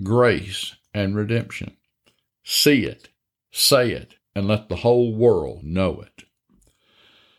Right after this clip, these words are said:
Thanks for listening to today's podcast. This is Dave Burnett reminding you that you can connect with God's Family Plan on our Facebook page. We invite your comments, prayer requests, and suggestions.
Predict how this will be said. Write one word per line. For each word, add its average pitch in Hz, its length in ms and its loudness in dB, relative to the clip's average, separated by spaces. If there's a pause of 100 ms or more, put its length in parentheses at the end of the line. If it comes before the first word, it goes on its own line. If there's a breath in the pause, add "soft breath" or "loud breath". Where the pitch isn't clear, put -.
(120 soft breath)
Thanks 156 280 0
for 131 180 -2
listening 131 580 0
to 113 120 -4
today's 117 340 0
podcast. 110 640 -2
This 120 200 -2
is 95 100 -4
Dave 120 300 2
Burnett 113 320 0
reminding 104 560 2
you 92 180 0
that 104 220 -4
you 120 80 -4
can 101 160 -8
connect 113 420 -2
with 92 160 -8
God's 113 320 2
Family 127 320 0
Plan 92 320 -4
on 98 140 -4
our 90 100 -4
Facebook - 560 -4
page. 67 460 -10 (360)
We 107 140 4
invite 113 380 4
your 92 100 -4
comments, 131 540 -2
prayer 117 260 2
requests, 127 640 -2 (200)
and 113 120 -4
suggestions. - 1000 -8